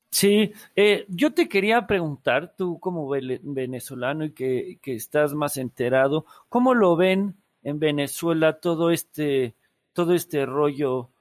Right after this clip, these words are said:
de el, el, el presidente Uribe? ¿Como que lo ven en esperanza para que digan, "Ojalá y eso pasara acá en Venezuela"? ¿O, o tú que estás mo-, y que le sabes mucho más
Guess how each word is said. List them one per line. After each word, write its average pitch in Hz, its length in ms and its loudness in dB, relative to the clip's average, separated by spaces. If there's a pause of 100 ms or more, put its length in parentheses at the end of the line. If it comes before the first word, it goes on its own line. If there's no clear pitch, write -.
(100)
de 131 680 2
el, 127 280 -4
el, 120 280 -6
el 127 180 -4
presidente 123 1300 -2 (100)
Uribe? 160 680 4 (260)
¿Como 147 180 -4
que 170 140 0
lo 160 160 4
ven 190 180 2
en 214 140 2
esperanza 180 1160 0 (360)
para 143 1040 2
que 143 140 -8
digan, 156 300 -2
"Ojalá 135 320 -4
y 160 100 -4
eso 151 180 -8
pasara 131 420 -4
acá 139 200 -4
en 143 120 -6
Venezuela"? 143 600 -4
¿O, 175 160 -6
o 139 160 -6
tú 185 580 -6 (300)
que 156 80 -4
estás 180 300 0
mo-, 180 360 -4
y 170 140 -6
que 160 140 -6
le 139 140 0
sabes 170 420 0
mucho 143 260 -10
más 151 340 -4